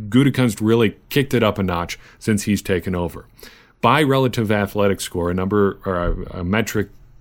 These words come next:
system, whatever you want to describe it as, this was the number three overall athleticism class in the N F L. They were, the Packers are right up there at the top again, and they were right up there at the top last year.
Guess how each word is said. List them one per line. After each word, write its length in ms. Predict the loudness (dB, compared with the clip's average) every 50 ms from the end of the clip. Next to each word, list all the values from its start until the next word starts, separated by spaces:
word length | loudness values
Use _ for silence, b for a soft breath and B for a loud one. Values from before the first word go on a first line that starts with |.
| -20 -20 -14
system, 520 | -10 -4 0 0 0 0 0 0 0 0 0
whatever 420 | 0 2 2 2 2 2 0 -2
you 80 | -2 -2
want 160 | -2 -2 -2
to 60 | -2
describe 400 | -4 -6 -6 -6 -6 -4 -4 -4
it 80 | -4 -4
as, 200 | -4 -4 -6 -8 B B B B B B B
this 180 | 0 0 2 2
was 160 | 2 2 2
the 80 | 2
number 300 | 2 2 2 2 2 2
three 320 | 0 0 2 2 2 2 2
overall 760 | 2 0 0 0 0 2 2 4 4 4 2 2 0 -4 -6 -6
athleticism 720 | -6 -4 -4 -2 0 0 0 0 -2 -4 -6 -6 -6 -6 -6
class 460 | -6 -6 -6 -4 -4 -4 -6 -8 -8
in 80 | -6 -4
the 140 | -4 -4 -4
N 100 | -4 -6
F 180 | -6 -8 -10
L. 240 | -12 -12 -12 -14 -20 _ b b b b b b b b
They 120 | 0 2
were, 200 | 2 4 2 0 -2 -2
the 100 | -4 -2
Packers 420 | -2 0 0 0 0 -2 -2 -2 0
are 120 | 0 2
right 220 | 2 2 2 2
up 120 | 2 0 0
there 240 | 0 -2 0 0 -2
at 160 | -4 -6 -6
the 60 | -8
top 340 | -10 -8 -6 -6 -6 -6 -6
again, 380 | -8 -6 -4 -4 -4 -2 -4
and 120 | -4 -6 -6
they 100 | -6 -6
were 100 | -6 -4
right 160 | -4 -4 -4
up 120 | -4 -6 -6
there 120 | -6 -6
at 120 | -6 -8 -10
the 80 | -12
top 360 | -14 -12 -14 -14 -14 -14 -14
last 380 | -12 -10 -10 -10 -10 -12 -14 -14
year. 160 | -16 -18 -20